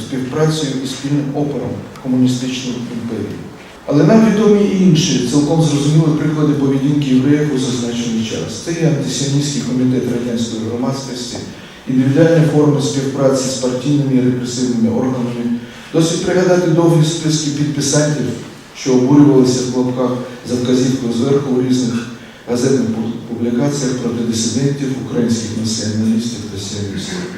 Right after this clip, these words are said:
Ми мусимо усвідомлювати і оцінювати наслідки таких трагічних парадоксів нашої спільної історії, якщо хочемо, аби наші діти і онуки гідно жили у розвиненій демократичній українській державі. Ми не можемо не ставити перед собою завдання українсько-єврейського порозуміння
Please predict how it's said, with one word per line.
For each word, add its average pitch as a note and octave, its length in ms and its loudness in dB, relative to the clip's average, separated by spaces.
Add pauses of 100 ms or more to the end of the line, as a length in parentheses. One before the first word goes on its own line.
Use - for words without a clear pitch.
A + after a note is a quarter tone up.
(480)
Ми D#3 80 2
мусимо G#3 380 4
усвідомлювати E3 720 6
і D3 60 10
оцінювати D#3 560 2
наслідки D3 480 2
таких C3+ 360 -4
трагічних D3 540 0
парадоксів B2+ 580 2
нашої B2+ 280 2
спільної B2 420 0
історії, C3+ 440 0 (340)
якщо B2+ 200 0 (120)
хочемо, F3+ 340 4
аби C#3+ 260 2
наші C#3+ 220 -4 (100)
діти E3 220 -4 (320)
і B2+ 40 2
онуки B2+ 420 2 (520)
гідно D#3+ 260 2
жили C#3+ 260 4
у B2+ 120 4
розвиненій C3 560 0
демократичній A2+ 880 0
українській G2+ 440 -6 (120)
державі. - 340 -10 (540)
Ми C3 100 0
не D#3 60 6
можемо F#3+ 320 4
не F#3 100 4
ставити F3 420 2
перед D#3 220 0
собою D#3 300 2
завдання D3+ 500 4
українсько-єврейського B2+ 920 0
порозуміння A#2+ 580 0